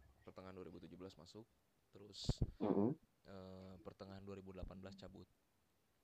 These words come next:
Speaker 2: <laughs>
Speaker 1: Gitu aja.
Speaker 2: Oke, oke, oke. Udah ya,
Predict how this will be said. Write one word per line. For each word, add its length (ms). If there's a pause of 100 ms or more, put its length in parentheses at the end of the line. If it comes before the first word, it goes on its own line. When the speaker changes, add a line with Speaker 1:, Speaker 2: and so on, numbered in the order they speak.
(400)
Speaker 2:
<laughs> 1120
Speaker 1:
Gitu 180
aja. 300 (360)
Speaker 2:
Oke, 220
oke, 160
oke. 120 (640)
Udah 200
ya, 40